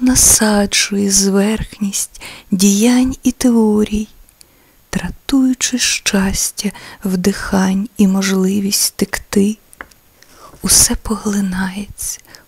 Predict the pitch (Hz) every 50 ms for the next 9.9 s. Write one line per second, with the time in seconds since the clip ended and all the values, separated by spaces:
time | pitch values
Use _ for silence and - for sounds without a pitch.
0 | - - - - 196 196 196 - - 208 196 196 - - _ - - 208 196 196
1 | 185 190 196 202 202 - - 220 208 - - - - - 214 - - - 208 202
2 | 220 220 - - - 214 202 - - - - - - 196 185 185 208 208 214 208
3 | 208 214 220 226 226 - - - - - 233 214 - - 226 220 - - 220 214
4 | 226 226 226 226 226 226 226 - - - - - - - - - - - - -
5 | - - - - 226 - - - 208 214 214 208 214 208 - 214 202 196 202 202
6 | - - _ - - - 247 - - - 214 214 220 214 214 214 214 208 208 208
7 | - - - _ _ _ _ _ _ _ - - 175 - - - - - - 185
8 | 175 180 190 214 220 - _ _ - - _ _ _ _ _ _ _ _ _ -
9 | _ - 190 - - - - - - 254 247 233 - 240 226 226 240